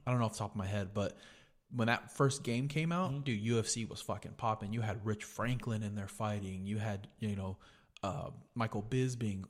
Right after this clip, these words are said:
Speaker 1: like, on top of his game.
Speaker 2: Mm-hmm.
Speaker 1: Like, when Michael Bisping and Dan Henderson fought each other
Speaker 2: Yeah.
Speaker 1: after the, uh, Ultimate Fighter, that was fucking insane, dude. That was, like,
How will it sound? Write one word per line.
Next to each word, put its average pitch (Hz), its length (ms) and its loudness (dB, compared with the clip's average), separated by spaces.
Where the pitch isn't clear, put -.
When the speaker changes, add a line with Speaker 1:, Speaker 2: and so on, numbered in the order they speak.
Speaker 1:
like, 95 300 -2
on 107 120 0
top 104 220 0
of 98 80 -6
his 95 180 -4
game. 104 320 0
Speaker 2:
Mm-hmm. - 80 2
Speaker 1:
Like, 110 140 -2
when 123 100 0
Michael 147 260 2
Bisping 151 400 0
and 143 120 0
Dan 147 160 2
Henderson 165 420 2
fought - 320 -6
each 104 180 -6
other 82 260 -4
Speaker 2:
Yeah. 92 180 -10
Speaker 1:
after 117 320 0
the, 104 540 0
uh, 98 260 -2
Ultimate 117 340 -4
Fighter, 117 380 -2
that 123 180 2
was 143 120 -4
fucking 110 420 -2
insane, 101 720 0
dude. 104 260 0
That 117 120 6
was, 110 200 4
like, 92 320 -4